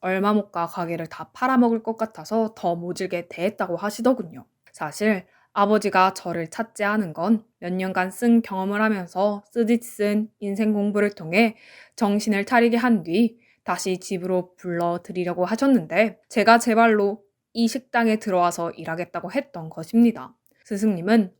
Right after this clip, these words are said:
어린 시절 얼굴이 남아있는 저를 알아보셨고 이름까지 똑같으니 바로 아버지께 연락하셨다네요. 스승님의 연락에 아버지는 잘 부탁한다며 특히 더 모질고 힘들게 굴리라고 하셨다더군요. 그제서야 저는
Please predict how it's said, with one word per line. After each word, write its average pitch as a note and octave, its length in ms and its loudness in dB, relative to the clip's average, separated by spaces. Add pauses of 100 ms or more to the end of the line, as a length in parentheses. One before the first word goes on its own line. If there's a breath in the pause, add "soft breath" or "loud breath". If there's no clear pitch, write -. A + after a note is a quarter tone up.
어린 A3 280 4
시절 G#3+ 340 0
얼굴이 G3 400 -2
남아있는 F3+ 460 -2
저를 F3+ 360 -6
알아보셨고 G#3 960 -2 (320 soft breath)
이름까지 A#3 480 2
똑같으니 G#3+ 680 -6
바로 D#3 300 -12
아버지께 F3 580 -4
연락하셨다네요. D#3+ 1000 -2 (560 soft breath)
스승님의 A3 500 4
연락에 G3+ 640 2
아버지는 F#3 540 -4
잘 F3+ 320 -2
부탁한다며 G3+ 800 0 (340 soft breath)
특히 C4 360 0
더 G#3+ 140 6
모질고 F#3+ 560 0
힘들게 C4 580 0 (240)
굴리라고 F#3+ 500 0
하셨다더군요. A3 1040 -2 (300)
그제서야 G3+ 520 2
저는 F#3+ 380 2